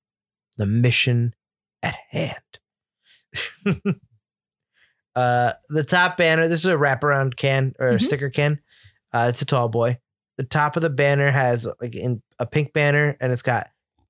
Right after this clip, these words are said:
Speaker 1: Kent Falls, and the logo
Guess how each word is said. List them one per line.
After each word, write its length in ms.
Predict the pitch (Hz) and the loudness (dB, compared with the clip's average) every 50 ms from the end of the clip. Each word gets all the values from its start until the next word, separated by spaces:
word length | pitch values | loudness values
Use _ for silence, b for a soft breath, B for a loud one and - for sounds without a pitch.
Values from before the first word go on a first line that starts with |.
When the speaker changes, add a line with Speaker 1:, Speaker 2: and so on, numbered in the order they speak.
| _ | _
Speaker 1:
Kent 260 | - - 190 - - 131 | -4 -2 -2 -2 -4 -8
Falls, 640 | - - 165 160 160 170 180 202 214 - - - - _ _ _ _ _ _ _ _ _ _ _ _ _ | -4 -2 0 0 2 0 0 -2 -2 -4 -4 -6 -8 _ _ _ _ _ _ _ _ _ _ _ _ _
and 320 | 139 139 139 135 135 135 | 0 2 4 4 2 2
the 1120 | 131 127 135 139 139 139 139 139 139 139 135 135 139 139 135 135 135 135 135 135 131 123 120 - _ _ _ _ _ _ _ _ _ - - - | 0 0 0 0 2 0 0 0 0 0 0 0 -2 -2 -2 -2 -2 -2 -2 -2 -4 -4 -6 -8 _ _ _ _ _ _ _ _ _ -12 -8 -4
logo 720 | 135 139 151 175 190 185 190 190 180 175 170 170 - _ | 0 2 2 2 2 2 2 2 2 2 0 0 -4 _